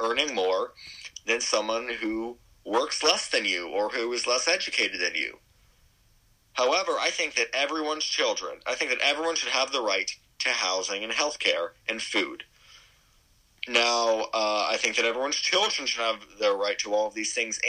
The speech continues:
and education. So everyone starts out on the same level. I live in a, in a fairly rich area. Uh, our property taxes go to a rich school.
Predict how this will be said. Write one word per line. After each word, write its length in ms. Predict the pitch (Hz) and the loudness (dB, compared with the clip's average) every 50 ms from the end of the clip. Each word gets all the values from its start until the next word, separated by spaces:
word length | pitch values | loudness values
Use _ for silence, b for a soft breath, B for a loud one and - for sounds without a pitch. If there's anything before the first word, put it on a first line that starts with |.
| 127 135 | 2 2
and 160 | 139 139 - | 0 0 2
education. 640 | 110 131 - - 131 - - 143 156 170 - - - - _ - B B B B B B | 0 0 0 0 -2 -2 0 2 2 2 2 -2 -4 -6 _ -16 B B B B B B
So 140 | - 117 - | -4 0 2
everyone 440 | 127 139 139 147 156 151 147 147 | 2 2 4 4 2 0 0 -2
starts 400 | 131 - - 123 123 127 - - | -2 0 2 2 2 2 0 0
out 260 | 123 117 117 117 - - | 2 2 2 2 0 -2
on 120 | 110 104 | -4 -4
the 80 | 101 95 | -4 -4
same 520 | - - - 107 104 107 107 107 107 107 - _ _ _ - | -2 0 0 2 2 2 0 -2 -8 -12 -16 _ _ _ -8
level. 420 | 92 95 95 92 - - - - _ _ B B B B B B B B B B B B - | -2 0 0 0 0 -2 -8 -14 _ _ B B B B B B B B B B B B 2
I 160 | 135 147 170 175 | 2 4 4 4
live 500 | 175 170 165 160 156 156 139 - - - - | 2 2 2 4 2 2 0 -4 -10 -8 -6
in 120 | 131 127 | -6 -4
a, 380 | 127 123 120 117 120 117 113 127 | -2 -2 -2 -2 -2 -2 -2 -4
in 60 | 123 | -4
a 60 | 127 | -4
fairly 360 | - 160 156 156 160 160 156 | -2 -2 0 0 0 0 0
rich 240 | 135 120 127 127 - | 0 -2 -2 -2 -2
area. 300 | 127 107 104 - - - - - _ B B B B B B B B B B _ _ _ _ - | -2 -2 -2 -4 -6 -10 -14 -18 _ B B B B B B B B B B _ _ _ _ -4
Uh, 280 | - 113 113 110 113 110 107 - | -2 0 0 0 0 0 -2 0
our 160 | 123 147 160 | 0 0 0
property 480 | 156 - 147 143 165 170 - 127 117 110 | -2 0 0 0 0 0 0 -2 -2 -2
taxes 640 | - - 101 104 - - 117 104 107 107 - - | 0 -2 -2 -2 -2 -4 -6 -6 -6 -6 -6 -4
go 220 | - 110 107 110 | -2 -2 -2 -2
to 500 | 107 - - 113 107 110 113 113 113 113 - - | -2 -4 -2 -2 -4 -4 -4 -6 -8 -10 -6 -2
a 340 | 113 117 113 113 113 113 117 - - 107 | 0 0 2 2 2 0 -2 -4 -6 -4
rich 280 | 113 113 113 - - | -4 -2 -2 -2 -2
school. 340 | - - 165 156 117 87 | -2 -2 -2 -2 -2 -2